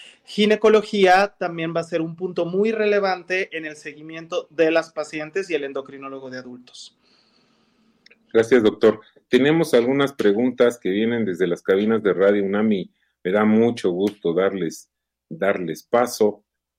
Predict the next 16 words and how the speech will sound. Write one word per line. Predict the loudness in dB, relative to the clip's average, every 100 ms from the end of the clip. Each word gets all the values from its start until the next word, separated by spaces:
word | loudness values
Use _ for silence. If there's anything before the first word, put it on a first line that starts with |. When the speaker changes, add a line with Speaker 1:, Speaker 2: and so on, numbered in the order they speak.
| _
Speaker 2:
Eh, | -2 0 0 4
Carlos | 2 4 2 2
Hernández | 2 2 2 0 -2
pregunta, | 0 2 2 2 0 2
¿por | 0 0
qué | 0 0
el | 2
diagnóstico | 2 2 2 -2 -4 0 0
es | 2
tardío | 2 2 0 0 0
y | 0 -2
no | 0
en |
la | 2 0
primera | -2 -4 -2
infancia? | -2 -2 2 2 0 -4 -6